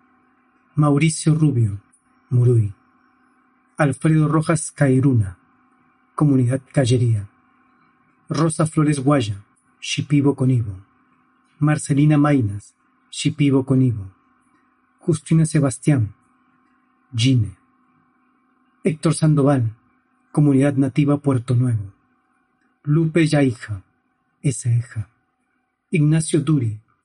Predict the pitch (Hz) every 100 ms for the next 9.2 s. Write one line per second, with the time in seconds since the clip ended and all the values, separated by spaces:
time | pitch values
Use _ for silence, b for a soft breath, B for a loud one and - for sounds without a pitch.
0 | _ _ _ 156 - 127 123 - - 95
1 | _ _ _ _ _ _ _ _ _ _
2 | _ - 156 - 165 - 151 120 110 _
3 | _ _ _ _ - 156 151 - 107 -
4 | _ _ _ _ _ _ _ _ _ _
5 | - 160 165 151 - 147 117 101 - _
6 | _ _ _ _ - 156 147 131 131 131
7 | 131 107 90 - _ _ _ _ _ _
8 | _ 156 160 147 151 - 147 - 147 98
9 | 95